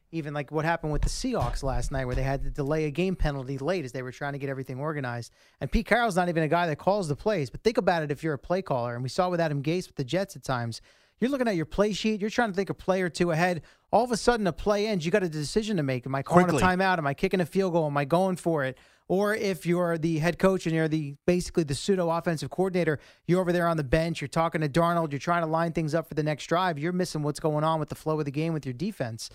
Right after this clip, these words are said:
Speaker 1: So it's very difficult. And you've seen some of the better ones give it up over the course of their career, like what Andy Reid does with the Chiefs now in Kansas City, where Eric Bieniemy is the coordinator. He's got play calling duties, right? Matt Nagy had them. I think Doug Peterson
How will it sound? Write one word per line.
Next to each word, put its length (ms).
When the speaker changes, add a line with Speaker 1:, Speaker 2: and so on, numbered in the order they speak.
Speaker 1:
So 80
it's 80
very 240
difficult. 560
And 140
you've 100
seen 220
some 160
of 60
the 60
better 280
ones 380
give 160
it 80
up 220
over 160
the 80
course 260
of 80
their 140
career, 320
like 180
what 140
Andy 240
Reid 260
does 220
with 80
the 80
Chiefs 340
now 140
in 80
Kansas 320
City, 240
where 180
Eric 240
Bieniemy 400
is 100
the 80
coordinator. 640
He's 160
got 200
play 200
calling 340
duties, 400
right? 220
Matt 240
Nagy 320
had 200
them. 160
I 120
think 180
Doug 220
Peterson 500